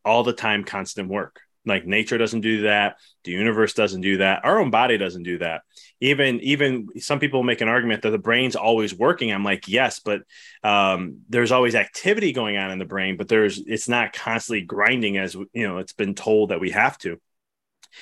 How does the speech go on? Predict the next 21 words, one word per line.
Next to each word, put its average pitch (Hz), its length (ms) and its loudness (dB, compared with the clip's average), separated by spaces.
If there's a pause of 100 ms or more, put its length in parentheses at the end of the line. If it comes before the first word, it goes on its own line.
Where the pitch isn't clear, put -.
(580)
With 175 240 4
other 208 220 8
things 180 280 2
that, 139 280 4
<clears throat> - 40 -20
excuse 151 580 2
me, 107 120 0
with 127 200 2
other 185 180 4
things 160 280 0
that 123 200 4 (840)
it 147 80 2
comes 156 240 0
to 143 60 -2
this 131 120 0
journey, 147 240 2
what 135 200 2
are 226 60 2
some 202 200 0
of 156 60 -2
the, 123 260 2